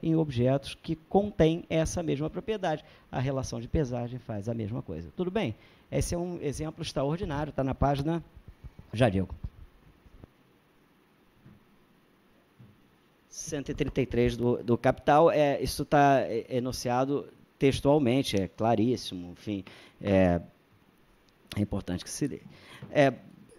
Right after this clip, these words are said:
a gente acabou praticamente com uma par-, uma dificuldade imensa, é, com todo o respeito, tem muita gente boa que é mar-, bons marxistas e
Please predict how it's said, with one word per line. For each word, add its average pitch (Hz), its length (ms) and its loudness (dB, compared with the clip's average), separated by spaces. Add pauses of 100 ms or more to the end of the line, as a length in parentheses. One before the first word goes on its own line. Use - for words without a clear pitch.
(340)
a 143 100 2
gente 190 400 0
acabou 196 440 2
praticamente 185 640 0
com - 100 -8 (120)
uma 180 200 -6
par-, 180 360 0
uma 156 140 -2
dificuldade 165 600 -2
imensa, 160 720 2
é, 123 180 -2 (160)
com 147 280 -2
todo 190 240 -2
o 185 40 2
respeito, 160 440 -2
tem 160 120 0
muita 175 280 0
gente 151 240 -4
boa 147 320 -2
que 117 320 -2 (340)
é 113 140 0
mar-, 123 180 -4 (160)
bons 170 320 0
marxistas 139 800 -2
e 101 600 0